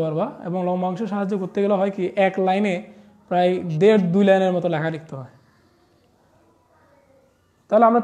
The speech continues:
পেলাম, কেউ কি লিখছে যে ই টু এর দিক কোন দিকে? এডি এর বরাবর। গুড, thank you। তাহলে আমি লিখে দিলাম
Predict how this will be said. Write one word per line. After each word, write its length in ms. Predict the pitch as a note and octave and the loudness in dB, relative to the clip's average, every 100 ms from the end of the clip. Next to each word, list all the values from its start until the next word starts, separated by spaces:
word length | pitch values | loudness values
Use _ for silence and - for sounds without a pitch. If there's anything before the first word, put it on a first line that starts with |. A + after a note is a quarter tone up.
| A#3 | 4
পেলাম, 240 | A#3 C#4 C#4+ - - _ _ _ | 6 6 2 -10 -20 _ _ _
কেউ 140 | A3 A3 A3+ | -2 -2 0
কি 80 | A#3+ G#3+ | 0 0
লিখছে 280 | G#3 - G#3+ D#3+ D#3 | -2 0 2 2 0
যে 100 | F3 F3 F3 E3+ - - - A3 - G#3 | -4 -4 -6 -8 -16 -20 -20 -20 -8 -8
ই 20 | F3 | 0
টু 40 | G#3 | 0
এর 60 | F3+ | 0
দিক 100 | F#3 | -4
কোন 80 | F3+ F3+ | -6 -6
দিকে? 160 | G3+ C#4 - - - - - _ _ - C#4+ - - - _ _ _ _ _ _ _ - | -6 -10 -14 -20 -20 -20 -20 _ _ -20 -20 -20 -20 -20 _ _ _ _ _ _ _ 0
এডি 300 | G3+ G3 F#3 F3 | 2 4 4 2
এর 60 | D#3+ | 0
বরাবর। 320 | D#3 D3 C#3+ C#3 | -4 -6 -8 -2
গুড, 180 | F3+ - - - - _ | -2 -2 -8 -20 -20 _
thank 180 | G3 G3 - | -2 -2 -4
you। 80 | C#3 - - _ _ | -10 -12 -20 _ _
তাহলে 160 | - F#3 | -6 -4
আমি 100 | G3 F#3+ | 0 0
লিখে 140 | G3+ | 2
দিলাম 180 | G#3+ A#3+ | 4 2